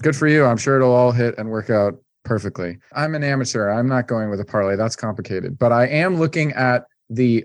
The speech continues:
over under in Jaguars Lions, two teams whose defense stink.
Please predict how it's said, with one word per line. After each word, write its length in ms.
over 320
under 480
in 300
Jaguars 680
Lions, 680
two 120
teams 340
whose 460
defense 480
stink. 1200